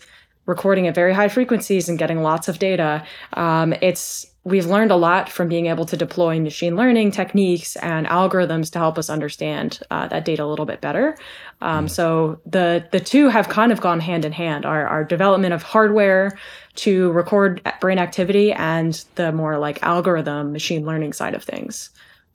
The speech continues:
Speaker 2: That's just fascinating. And, and, you know, my ultimate dream in this would be one day, one day a little device inside my brain could detect when I'm about to say something stupid and then just shock me into not doing it.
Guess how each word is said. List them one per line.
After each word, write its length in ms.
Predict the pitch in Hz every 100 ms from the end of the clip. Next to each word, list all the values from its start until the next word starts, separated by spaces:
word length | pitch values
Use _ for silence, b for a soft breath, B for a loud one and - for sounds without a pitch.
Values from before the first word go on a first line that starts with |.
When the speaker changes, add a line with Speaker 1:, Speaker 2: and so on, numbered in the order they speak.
| _ _ _ _ _ _
Speaker 2:
That's 280 | 82 - -
just 340 | - 80 -
fascinating. 760 | - - 80 80 - 71 71 71
And, 200 | 90 -
and, 200 | 107 107
you 60 | 120
know, 60 |
my 200 | 101 117
ultimate 280 | 110 92 92
dream 280 | 85 107 87
in 40 |
this 220 | 76 73 80
would 80 |
be 140 | 80 82
one 260 | 95 107
day, 260 | 92 80 76 B B B B B
one 240 | 123 143
day 120 | 127
a 80 | 110
little 160 | 107 98
device 360 | 95 90 87
inside 280 | 90 - 87
my 140 | 87 82
brain 340 | 80 78 71
could 160 | 80 80
detect 480 | 78 - 104 -
when 120 | 87 87
I'm 60 |
about 300 | 85 85 92
to 60 | -
say 200 | - 80
something 360 | - 80 - 85
stupid 480 | - 123 123 117
and 100 | 80
then 140 | 82 82
just 160 | 76
shock 340 | - 80 76 -
me 100 | 71
into 240 | 71 69
not 280 | 71 69 64
doing 260 | 69 67
it. 140 | 58